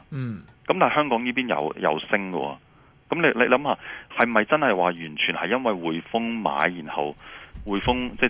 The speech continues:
Speaker 2: 自己回購，然後推，推升個股價呢？我覺得就一半一半嘅，其實就，吓，一，一半一半。
Speaker 1: 嗯。
Speaker 2: 我諗亦都係好多，好多資金呢，係覺得，喂，真係得太過殘啦，仲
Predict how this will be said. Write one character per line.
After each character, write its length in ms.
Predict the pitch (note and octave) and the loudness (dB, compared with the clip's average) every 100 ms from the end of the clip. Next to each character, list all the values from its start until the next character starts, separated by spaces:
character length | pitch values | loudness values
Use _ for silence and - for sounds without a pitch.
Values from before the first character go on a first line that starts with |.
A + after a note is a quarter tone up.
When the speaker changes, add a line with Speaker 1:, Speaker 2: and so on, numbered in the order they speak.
| - | -2
Speaker 2:
自 80 | - | -2
己 100 | A2+ | 0
回 200 | F#2+ C#2+ | 0 -2
購， 260 | - F2+ | 2 2
然 100 | D#2+ | 4
後 100 | D2+ | -2
推， 440 | D2+ - A2+ A2+ A2+ - | -2 2 2 4 0 0
推 200 | - A2 | 2 2
升 240 | - A2+ G#2 | 2 -4 2
個 100 | F2+ | 0
股 240 | - F2 | 2 0
價 180 | F#2 D#2+ | 2 2
呢？ 120 | E2+ - | 2 0
我 120 | A2+ | 2
覺 80 | D#3+ | 2
得 80 | |
就 340 | D#3 F2+ D#2 D2 - - - - _ - | 4 2 0 -8 -10 -12 -12 -20 _ 0
一 100 | C#3+ - | 0 2
半 160 | G2 F2 | -8 -2
一 40 | |
半 120 | G2 - | -2 -2
嘅， 420 | D#2+ C#2+ C#2+ C#2+ | -8 -8 -8 -10
其 80 | C2+ | -10
實 40 | C#2+ | -6
就， 200 | C#2 - - | -6 -8 -4
吓， 80 | - - - _ - | -2 -2 -6 _ 0
一， 60 | |
一 40 | A#2 | 2
半 180 | B2 A#2+ | 4 4
一 220 | G2 F#2+ | 4 2
半。 100 | F2+ | 0
Speaker 1:
嗯。 40 | D#2+ | 4
Speaker 2:
我 140 | B2 | 4
諗 80 | E3+ | 4
亦 60 | B2 | -2
都 120 | D#3 | 2
係 160 | G#2 | 2
好 80 | E2+ | 2
多， 200 | G#2+ A2+ G#2+ | 2 2 2
好 140 | G2+ | 0
多 100 | A2+ | -2
資 200 | - A2 | -2 -4
金 240 | G#2+ G2+ G#2 | 0 0 2
呢， 180 | G2 | 2
係 120 | F2+ D#2 - | 2 0 0
覺 80 | F2+ | 0
得， 120 | F#2+ - - - - - | -2 -4 -16 -14 -8 -6
喂， 100 | - | -2
真 80 | A2+ | 0
係 140 | G#2+ E2 - - | 0 0 -6 -2
得 80 | G2+ | -2
太 200 | - D#2+ | 0 0
過 120 | D#2+ | 0
殘 260 | - C#2 C#2 | -2 -4 -2
啦， 300 | D#2 D#2+ | -4 -4
仲 100 | D#2 | -8